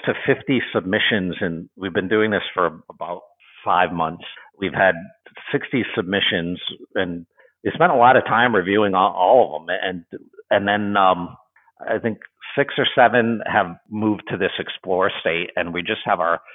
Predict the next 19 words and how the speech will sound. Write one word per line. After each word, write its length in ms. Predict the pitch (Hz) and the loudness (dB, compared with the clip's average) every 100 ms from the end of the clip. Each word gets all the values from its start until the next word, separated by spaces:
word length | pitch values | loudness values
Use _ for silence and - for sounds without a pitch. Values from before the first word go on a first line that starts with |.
| - - | -20 -6
first 320 | 120 113 - - | 0 0 0 0
one, 400 | 101 98 95 107 | 0 0 -4 -8
which 260 | 90 85 - - - - _ | -6 -4 -2 -2 -4 -8 _
we've 280 | 90 87 73 _ _ - | -6 -6 -8 _ _ -10
decided 400 | 87 90 87 85 | -2 0 2 0
to 80 | - | -6
promote 440 | - 85 85 85 | -10 -4 0 2
out 240 | 85 87 82 - _ _ _ - | 2 0 -2 -14 _ _ _ -8
into 260 | 85 80 80 | -6 -6 -6
this 160 | 80 - | -6 -8
experimentation 920 | 76 - - 85 82 78 85 80 90 80 | -14 -10 -4 -4 -4 -8 -6 -4 -6 -6
phase 220 | 80 78 - | -8 -6 -6
where 140 | 78 | -8
we'll 140 | 78 76 | -6 -8
be, 260 | 80 76 78 _ _ - | -8 -10 -14 _ _ -8
um, 280 | 87 78 71 | -6 -6 -6
developing 520 | 82 78 78 80 78 | 0 0 0 -4 -8
s-, 340 | - - - - | -12 -18 -18 -14
some, 260 | 78 73 | -14 -14